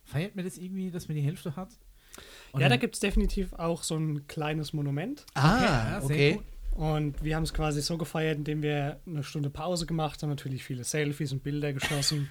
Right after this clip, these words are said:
Speaker 3: <laughs> Natürlich.
Speaker 2: Wir haben einen Kaffee gekocht.
Speaker 1: Wow, das ist halt, da lernt man die
Speaker 2: Was?
Speaker 1: kleinen Sachen wieder zu schätzen, ne?
Speaker 2: Ganz genau, man lernt die kleinen Sachen zu
Speaker 1: Eine
Speaker 2: schätzen.
Speaker 1: Stunde Pause und einen Kaffee für, als, als Belohnung für die Hälfte eines, äh, viereinhalbtausend Kilometer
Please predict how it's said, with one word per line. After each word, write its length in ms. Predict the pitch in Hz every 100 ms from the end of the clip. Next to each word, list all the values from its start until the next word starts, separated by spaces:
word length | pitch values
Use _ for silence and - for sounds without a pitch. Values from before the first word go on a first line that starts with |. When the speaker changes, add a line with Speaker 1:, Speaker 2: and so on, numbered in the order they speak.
| -
Speaker 3:
<laughs> 120 | -
Natürlich. 500 | 120 117 - 123 123
Speaker 2:
Wir 80 | 151
haben 160 | 160 170 -
einen 160 | 139
Kaffee 300 | - 165 -
gekocht. 640 | 175 139 180 185 - - - 151 - 185
Speaker 1:
Wow, 460 | 170 196 233 - - - -
das 140 | 190
ist 160 | 330 -
halt, 160 | 277 -
da 100 | 190
lernt 220 | 196 233
man 120 | 220 196
die 60 |
Speaker 2:
Was? 120 | 175
Speaker 1:
kleinen 400 | 165 190 269 254
Sachen 320 | 180 185 220 185
wieder 220 | 185 180
zu 100 | 185
schätzen, 400 | 233 247 - 113
ne? 120 | 170 -
Speaker 2:
Ganz 220 | 170 196 -
genau, 200 | 190 151
man 120 | 139
lernt 200 | 151 185
die 40 |
kleinen 320 | - 165 180
Sachen 240 | 190 185 196
zu 80 | 147
Speaker 1:
Eine 80 | 196
Speaker 2:
schätzen. 60 | -
Speaker 1:
Stunde 240 | 233 226 220
Pause 360 | 190 196 214
und 100 | 214
einen 100 | 202
Kaffee 540 | - 156 156 190 240 262 - - - - -
für, 380 | - 202 208 190
als, 260 | 185 185
als 160 | 151 151
Belohnung 380 | 165 185 220 220
für 160 | -
die 100 | 170 147
Hälfte 420 | 214 233 185 151
eines, 440 | 160 170 165 -
äh, 280 | 147 147 147
viereinhalbtausend 720 | 143 196 190 180 - 175 160
Kilometer 640 | - 180 151 131 131 127